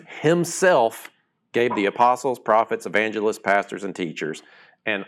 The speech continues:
oh my goodness, have we not all seen a bunch of weird stuff based around that? Manipulation, control, submit to me,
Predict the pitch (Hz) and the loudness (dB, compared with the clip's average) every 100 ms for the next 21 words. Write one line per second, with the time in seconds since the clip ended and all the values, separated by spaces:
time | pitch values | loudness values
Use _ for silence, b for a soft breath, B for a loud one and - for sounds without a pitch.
0 | - 131 139 139 139 123 120 - 117 90 | -4 -2 -2 -6 -6 -4 -6 -2 -2 -2
1 | 85 - 82 92 92 95 90 98 95 90 | -6 -6 -4 -4 -4 -4 -4 -2 -4 -4
2 | 95 87 87 87 78 87 85 - 85 80 | -8 -8 -8 -8 -6 -4 -4 -4 -6 -6
3 | 80 80 78 76 69 65 60 - _ _ | -8 -8 -8 -10 -10 -12 -14 -18 _ _
4 | _ _ - _ 226 277 _ _ _ _ | _ _ -20 _ _ _ _ _ _ _
5 | _ _ _ - 82 85 - 76 110 117 | _ _ _ -16 -12 -10 -10 -6 -2 -2
6 | 113 120 113 104 - - - 107 117 117 | -4 -6 -8 -10 -14 -18 -4 -2 0 0
7 | 113 104 - 76 80 104 117 104 107 104 | -2 -4 -10 -12 -4 -4 -4 -6 -6 -6
8 | 107 107 107 104 | -6 -6 -8 -12